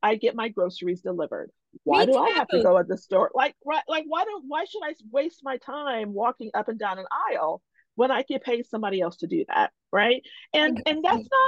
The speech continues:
Speaker 1: not over, I'm not saying I'm rich over here, but I mean, that's not an overly expensive thing. So I'm learning to let go of thinking I have to do everything, particularly things that I don't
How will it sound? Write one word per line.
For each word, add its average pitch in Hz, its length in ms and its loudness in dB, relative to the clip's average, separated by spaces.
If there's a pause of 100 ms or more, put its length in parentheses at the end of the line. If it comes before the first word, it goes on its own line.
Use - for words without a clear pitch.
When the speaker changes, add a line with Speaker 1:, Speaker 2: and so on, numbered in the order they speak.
Speaker 1:
not 285 100 4
over, 302 260 -4
I'm 294 100 -4
not 415 200 -6
saying 262 180 -6
I'm 208 160 -6
rich 208 240 -4
over 190 180 -8
here, 208 220 -4
but 254 180 -2
I 269 80 -2
mean, 269 260 -8 (120)
that's 269 280 0
not 269 200 0
an 240 120 -12
overly 226 360 0
expensive 196 640 -8
thing. 302 320 -6
So 262 320 4 (400)
I'm 285 140 2
learning 311 240 -2 (240)
to 311 120 -2
let 262 300 0 (160)
go 208 680 0 (280)
of 247 160 -2
thinking 277 380 -6
I 226 180 2
have 185 300 -4
to 233 80 -12 (160)
do 170 240 -4
everything, 285 760 -2 (140)
particularly 330 500 0
things 240 420 0
that 214 300 4
I 190 100 4
don't 208 200 2